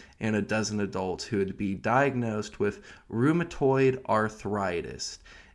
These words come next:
And people suffering from this odd outbreak were said to have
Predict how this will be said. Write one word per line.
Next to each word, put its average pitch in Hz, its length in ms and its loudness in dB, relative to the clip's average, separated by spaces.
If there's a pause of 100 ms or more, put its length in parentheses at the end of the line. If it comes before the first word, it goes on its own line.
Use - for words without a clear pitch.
And 104 260 -2
people 185 320 -2
suffering 131 400 0
from 110 180 -4
this 104 140 -6 (100)
odd 107 300 2
outbreak 101 460 0
were 107 80 -2
said 113 320 0
to 117 60 -2
have 101 460 4